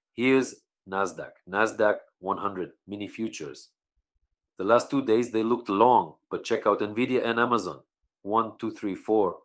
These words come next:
four short days. Nvidia, one, two, three, three short days. Meta, one, two, three, three short days. These assets are already showing weakness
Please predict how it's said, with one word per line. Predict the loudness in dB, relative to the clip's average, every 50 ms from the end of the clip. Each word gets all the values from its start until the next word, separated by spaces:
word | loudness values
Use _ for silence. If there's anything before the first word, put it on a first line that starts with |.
| _ _ _
four | -8 -2 0 2 2
short | 0 0 -2 -2 -2 -2 -2
days. | -4 -2 -2 -4 -6 -10 -16 _ _ _ _ _ _ _ _ -12
Nvidia, | -10 -2 0 0 2 2 0 -4 -8 -10 _ -10
one, | -2 4 6 6 6 4 0 -10 _ _ _ -8
two, | -4 -2 -2 -2 -4 -6 -10 _ _ _ -14 -6
three, | -2 0 0 0 -2 -6 -12 _ _ _ _
three | -4 -2 -2 -2
short | -2 -4 -4 -6 -6
days. | -6 -8 -8 -8 -10 -12 -16 -20 _ _ _ _
Meta, | -2 0 0 2 2 0 -2 -2 -4 -10 _ _
one, | -2 0 0 0 0 -4 -8
two, | -6 -4 -4 -6 -6 -8
three, | -6 -6 -6 -6 -8 -12 _ _
three | -4 -2 -2
short | -2 -2 -2 -2 -2 -2 -4
days. | -6 -6 -6 -8 -12 -16 _ _ _ _ _ _ -6
These | -4 -4 -4 0
assets | 2 2 2 2 2 0 -2 0
are | 0 0
already | 0 2 2 2 2 2 0
showing | -4 -2 0 0 0 0 -2 -4 -2
weakness | 0 0 0 -2 -6 -12 -14 -14 -14